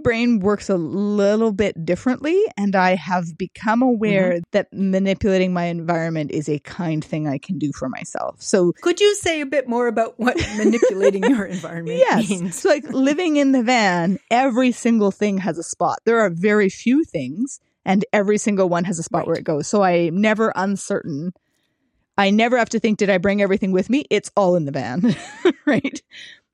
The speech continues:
Speaker 1: Or the
Speaker 2: Right.
Speaker 1: tiny house, same
Speaker 2: Right.
Speaker 1: thing. I have a lot of trouble organizing, finding, and managing large amounts of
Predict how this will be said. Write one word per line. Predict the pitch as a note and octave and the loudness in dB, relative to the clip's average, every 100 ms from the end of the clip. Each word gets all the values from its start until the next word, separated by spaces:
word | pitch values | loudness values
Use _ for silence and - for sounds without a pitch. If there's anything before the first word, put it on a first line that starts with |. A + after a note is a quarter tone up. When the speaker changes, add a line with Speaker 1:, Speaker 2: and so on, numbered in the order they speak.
| _ - | _ 0
Speaker 1:
Or | A#3+ A#3 | 2 2
the | A3 | 0
Speaker 2:
Right. | - | 2
Speaker 1:
tiny | A3 A3+ | 2 4
house, | B3 F#3 F#3+ | 4 2 0
same | - G3 F#3+ | -2 -2 -2
Speaker 2:
Right. | |
Speaker 1:
thing. | - G3+ C3+ - | -2 -2 -2 -4
I | - F3+ F#3 F#3 E3+ | 0 2 4 4 2
have | F3+ E3+ | 0 0
a | F3+ | 0
lot | F#3+ F#3 F#3 F3+ | 0 0 2 2
of | A3 | 0
trouble | - F#3+ E3+ E3 F#3+ | -4 -4 -2 -2 -2
organizing, | F#3 G3 G3 F#3 E3 E3 F3 F3 | 0 0 0 -2 -6 -8 -10 -10
finding, | - E3 E3 E3 E3 E3+ | -10 -6 -6 -4 -6 -6
and | - E3 | -12 -12
managing | E3+ F3 F3 F3+ F3+ | -6 -4 -4 -6 -6
large | E3 E3 F3 | -2 -2 -4
amounts | E3+ | -12
of | E3+ | -12